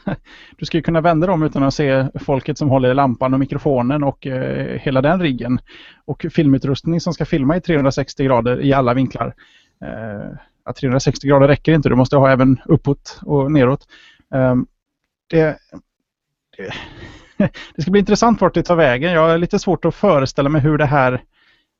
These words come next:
eh, skulle kunna produceras i, i lite större utsträckning, och dessutom hur det skulle kunna tas del av.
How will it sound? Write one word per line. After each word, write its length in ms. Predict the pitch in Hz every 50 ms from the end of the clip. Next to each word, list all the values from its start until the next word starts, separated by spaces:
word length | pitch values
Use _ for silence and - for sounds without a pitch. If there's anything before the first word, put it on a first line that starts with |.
| _ _ _ -
eh, 100 | 214 214
skulle 840 | 175 - - - - - - 165 160 147 139 139 139 139 139 135 - - _ _ _ _ _ _ _ _ _ _ _ _ _ _ _ _
kunna 300 | - - 151 143 143 143
produceras 800 | 135 - - 160 143 160 151 - 160 131 123 127 123 - - -
i, 80 | - 143
i 240 | 147 143 - -
lite 220 | 147 143 - - 151
större 240 | - 165 147 135 147
utsträckning, 460 | 139 - - - 139 - - - -
och 300 | 175 143 - - - - -
dessutom 500 | 160 - - 143 123 - - 156 156 156
hur 180 | 147 139 139
det 80 | 135 127
skulle 180 | - 135 135
kunna 260 | - 139 131 123 123 - - _ _ _ _ _ _ _ _ _ _ _ _ _ _ _ _ -
tas 260 | - 147 143 135 -
del 380 | 151 135 143 170 190 180 139
av. 240 | 117 107 113 120 -